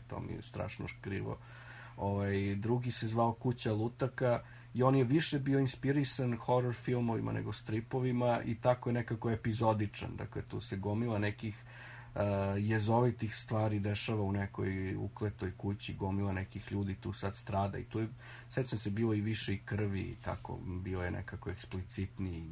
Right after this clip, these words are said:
grozniji i tako. Ali eto, znači, možda odoh pre-,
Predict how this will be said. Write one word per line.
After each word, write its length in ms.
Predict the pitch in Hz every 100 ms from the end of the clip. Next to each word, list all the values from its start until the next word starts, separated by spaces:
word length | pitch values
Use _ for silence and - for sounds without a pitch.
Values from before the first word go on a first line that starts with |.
| 85
grozniji 720 | 95 87 90 92 87 78 71
i 40 | 65
tako. 300 | - - - -
Ali 220 | 95 120
eto, 220 | 117 - 95
znači, 320 | 98 - 104 - - -
možda 280 | 117 120 123
odoh 280 | 123 120 - - -
pre-, 200 | 123